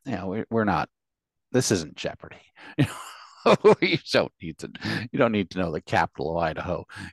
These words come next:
in order to win, uh, win games in the N F L. But, like,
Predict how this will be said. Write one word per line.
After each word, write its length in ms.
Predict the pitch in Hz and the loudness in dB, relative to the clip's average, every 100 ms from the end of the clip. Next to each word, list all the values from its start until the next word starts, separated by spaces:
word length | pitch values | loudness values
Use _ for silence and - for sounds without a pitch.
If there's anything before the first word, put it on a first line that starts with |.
| - | -6
in 120 | 90 | -2
order 280 | 92 90 85 | 0 0 -2
to 120 | 101 | -2
win, 360 | 90 92 82 | 0 0 -2
uh, 240 | 85 82 92 | -4 -4 -4
win 180 | 107 95 | -4 -4
games 400 | 87 92 90 92 | -2 -2 -2 -8
in 60 | |
the 100 | 87 | -6
N 100 | 87 | -6
F 140 | 87 - | -4 -2
L. 180 | 85 80 | -4 -2
But, 140 | 82 | -4
like, 280 | - 90 - | -4 -6 -8